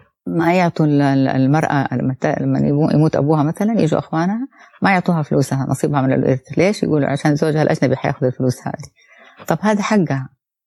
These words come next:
بنلاقي كتير حالات في مناطق معينة لا تعطى حقوقها المرأة. ليش؟ وهي وأخ-، وأخوانها ياخذوا كل ف-، الفلوسها، يعني أقصد يستمتعوا بفلوسهم، وهي فلوسها يا مجمدة يا مستخدمة، المهم إنه هي ما تعطى لها عشان زوجها أجنبي.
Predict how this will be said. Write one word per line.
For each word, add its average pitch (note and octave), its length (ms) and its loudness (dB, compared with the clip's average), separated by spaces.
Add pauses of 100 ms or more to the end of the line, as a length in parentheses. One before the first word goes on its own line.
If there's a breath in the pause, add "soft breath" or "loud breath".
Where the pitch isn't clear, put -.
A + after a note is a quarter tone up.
(120)
بنلاقي D#3 340 4
كتير G#3 540 2
حالات E3+ 420 0
في - 120 -6
مناطق E3+ 420 2
معينة A3 460 0 (460 soft breath)
لا A#3+ 120 4
تعطى F#3 300 0
حقوقها D3 440 -2
المرأة. C#3 460 0
ليش؟ G3 260 0
وهي F#3+ 240 4
وأخ-، - 240 -2
وأخوانها F#3+ 400 0
ياخذوا E3+ 240 0
كل F3+ 140 -4
ف-، - 240 -4
الفلوسها، F3 580 2 (180)
يعني D3+ 340 2
أقصد - 300 -2
يستمتعوا D#3+ 420 -2
بفلوسهم، G3 580 -2 (380 loud breath)
وهي F3 200 4
فلوسها F3 320 2
يا F#3 140 2
مجمدة A3 400 2
يا F3+ 100 2
مستخدمة، G#3 640 0 (100)
المهم F3 280 0
إنه E3 120 2
هي A3 220 2
ما F3+ 160 2
تعطى F#3 300 -4
لها G#3 220 0
عشان F3+ 400 -4 (360 loud breath)
زوجها E3 340 2
أجنبي. B2+ 280 0